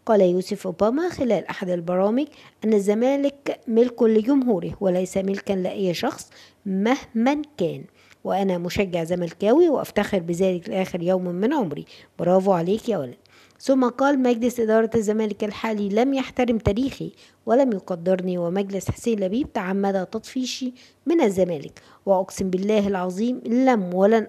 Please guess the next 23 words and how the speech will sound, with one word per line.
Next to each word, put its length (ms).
أشترط 520
لتجديد 680
عقدي 680
مع 360
الزمالك." 480
يعني 320
الولد 360
ما 80
اشترطش 480
أي 260
حاجة، 400
ما 80
طلبش 460
أي 300
حاجة، 360
ومع 340
ذلك 500
مجلس 580
لبيب 340
طفشه 640
ليه؟ 260
الله 640
أعلم. 300